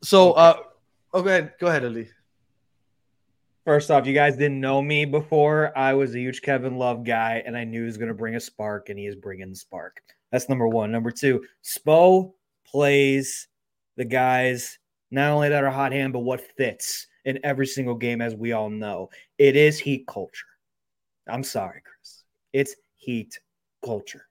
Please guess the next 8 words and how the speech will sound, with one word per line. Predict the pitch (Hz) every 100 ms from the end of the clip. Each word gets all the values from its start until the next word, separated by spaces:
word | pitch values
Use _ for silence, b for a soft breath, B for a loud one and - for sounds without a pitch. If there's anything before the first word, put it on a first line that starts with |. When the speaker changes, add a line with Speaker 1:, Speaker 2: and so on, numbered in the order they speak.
| _ _ _ -
Speaker 2:
You | 113
play | 143 156
the | 175 180
players | 170 165 160 156
with | 160
the |
hot | 156 151 160 -
hand. | 123 110 110